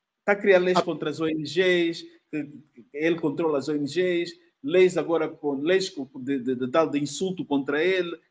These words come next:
Speaker 1: E agora quem lei contra insulto contra ele? Lei agora de, de, de, de vandalizar, eh, bens públicos. Para, ah, para, ah, o que é que é mais importante?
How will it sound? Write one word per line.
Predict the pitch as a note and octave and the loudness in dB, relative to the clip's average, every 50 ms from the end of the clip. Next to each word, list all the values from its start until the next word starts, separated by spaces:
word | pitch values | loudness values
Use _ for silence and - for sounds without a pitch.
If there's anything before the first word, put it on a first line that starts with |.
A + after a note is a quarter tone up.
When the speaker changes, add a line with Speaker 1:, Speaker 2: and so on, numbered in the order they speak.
| _ - | _ 0
Speaker 1:
E | |
agora | G3 G3 A#3 A3+ A3 | 4 6 6 6 6
quem | A3+ A#3+ A#3 A3+ G#3 F#3+ E3+ D#3+ D#3 | 4 2 2 2 0 -2 -4 -8 -6
lei | D3+ D#3+ F3 F3+ F3+ F3 _ _ | -2 0 0 0 -2 -4 _ _
contra | D#3 D3+ D3 D3 D3 | -6 -4 -4 -6 -8
insulto | C3+ - F3+ F3+ F3+ - | -6 -6 -6 -6 -6 -6
contra | - C#3+ C#3 D3+ D3+ D#3+ | -8 -8 -4 -2 -2 0
ele? | F3+ G3 F#3+ C#3 - - - - _ _ _ - | 2 2 0 0 -4 -6 -10 -16 _ _ _ 2
Lei | D#3+ F#3 G3 F#3+ | 6 8 8 8
agora | E3 D#3+ E3+ E3+ D#3+ D3+ | 8 6 4 4 4 2
de, | B2+ C3 C#3+ C3+ | 2 2 0 0
de, | B2 A#2+ C3 B2+ A#2+ A2+ | 0 -2 -6 -6 -4 -2
de, | A2+ C3 B2 A2+ | -2 -2 -2 -2
de | B2+ | -2
vandalizar, | A#2+ - C#3+ C#3+ C#3 C#3+ C#3 C3+ C3 B2+ D3+ D#3+ D#3+ D#3 C#3 | -2 -2 0 0 2 2 2 2 2 2 2 2 2 4 4
eh, | C3 B2+ B2 A#2 | 4 4 4 2
bens | A2 - - E3+ F3+ F3 - | -2 -2 -2 -2 -2 -2 -4
públicos. | - _ - A3 A3 A3 G#3 F3 F3+ F#3 F#3 - - F3+ F3 F3 - - _ _ _ _ _ _ _ _ _ _ _ _ _ | -6 _ 0 0 2 2 2 2 0 0 0 0 -2 -4 -4 -4 -6 -12 _ _ _ _ _ _ _ _ _ _ _ _ _
Para, | - G3+ G3+ | 4 6 6
ah, | G3+ G3+ G3+ F3+ F3+ F#3 F#3 - | 6 6 4 2 4 4 2 2
para, | - - - - | -2 -4 -4 -2
ah, | - F3+ | -2 -2
o | - - - | -2 -2 -2
que | - C#4+ | -2 0
é | C#4 | 2
que | C4+ | 4
é | C4+ | 4
mais | A3+ A#3 G3+ F3+ | 6 4 4 2
importante? | F#3 F3+ E3 E3 D#3 - D#3 C3 A2+ G#2 - - | 0 -2 -4 -6 -2 2 2 2 2 0 -6 -12